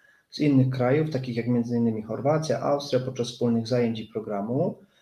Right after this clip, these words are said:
Mogą ćwiczyć język angielski na co dzień, realizując poszczególne zajęcia prowadzone przez animatorów w języku angielskim. Wystarczy trochę odwagi, aby mówić, a wszystko to pod okiem wybranych wychowawców i opiekunów, mających bardzo dobry kontakt z młodzieżą,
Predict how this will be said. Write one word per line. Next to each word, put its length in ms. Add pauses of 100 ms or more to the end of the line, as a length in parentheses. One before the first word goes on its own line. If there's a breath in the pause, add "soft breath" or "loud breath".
(160 soft breath)
Mogą 240
ćwiczyć 320
język 340
angielski 420
na 140
co 120
dzień, 220
realizując 460
poszczególne 500
zajęcia 300
prowadzone 460
przez 180
animatorów 520
w 40
języku 340
angielskim. 840 (360 loud breath)
Wystarczy 400
trochę 240
odwagi, 360
aby 200
mówić, 400
a 60
wszystko 280
to 100
pod 180
okiem 260
wybranych 420
wychowawców 680
i 60
opiekunów, 600
mających 340
bardzo 420
dobry 240
kontakt 340
z 100
młodzieżą, 520